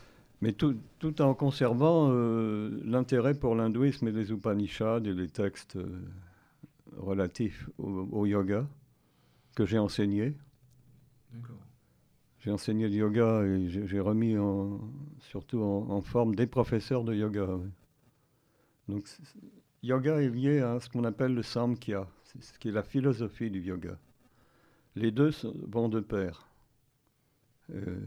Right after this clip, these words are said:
Speaker 1: bon, après ça, je reviens à Paris, parce que je faisais un doctorat là-bas, mais il y avait tel-, de, de telles soirées que j'ai pas fini mon doctorat. <laughs>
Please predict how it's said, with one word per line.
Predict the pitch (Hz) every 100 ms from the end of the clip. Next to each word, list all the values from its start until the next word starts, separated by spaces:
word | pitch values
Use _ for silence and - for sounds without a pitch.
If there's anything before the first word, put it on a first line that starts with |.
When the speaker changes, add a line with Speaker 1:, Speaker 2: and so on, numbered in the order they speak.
| 90 _ _ _ _ _ - _ _ 104
Speaker 1:
bon, | 117
après | 113 123 117
ça, | - 127 110 - - - 196 - -
je | 104
reviens | 113 127 117 120 110 101
à | 104
Paris, | 92 110 104 113 107 - _ _ _ _ _ _ _ - - -
parce | 101
que | 131 101 -
je | -
faisais | 120 117
un | 117
doctorat | 117 - 143 135 135
là-bas, | 110 101 101
mais | 101 101
il | 98
y |
avait | 98 101
tel-, | - 113 113 104
de, | 101
de | 92 104 104
telles | 90 131 120
soirées | - 117 110 123 127
que | 123 110 104 104
j'ai | 98
pas | - 110
fini | - 117 107
mon | 98
doctorat. | 95 90 - 92 90
<laughs> | -